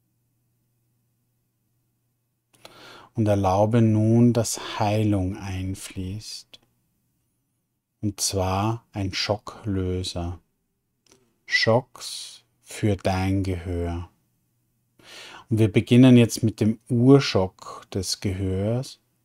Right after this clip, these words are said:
Und das ist natürlich gleich nach deiner Geburt, wenn so das gedämpfte,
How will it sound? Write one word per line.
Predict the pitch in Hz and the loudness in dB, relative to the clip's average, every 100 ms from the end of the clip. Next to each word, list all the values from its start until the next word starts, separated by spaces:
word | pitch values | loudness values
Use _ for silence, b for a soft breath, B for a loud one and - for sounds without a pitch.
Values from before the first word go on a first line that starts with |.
| _ B B B B B | _ B B B B B
Und | 107 92 | -8 -6
das | 95 - | -4 -4
ist | 110 | -2
natürlich | 123 110 - - 110 117 113 110 - | 0 0 -2 -2 2 4 2 -2 -2
gleich | 104 104 120 - | 0 2 0 0
nach | 101 120 - | 0 0 -2
deiner | 113 104 101 | -2 0 -2
Geburt, | 95 - 95 110 139 139 | -4 -6 -2 0 -2 -2
wenn | 101 92 98 B B B B B B B | -6 -4 -6 B B B B B B B
so | - 98 | -10 -8
das | 92 - - - _ _ - | -6 -8 -10 -14 _ _ -8
gedämpfte, | 95 - 98 107 120 - - 123 113 110 113 | -8 -4 -2 0 0 -2 -6 0 2 2 -2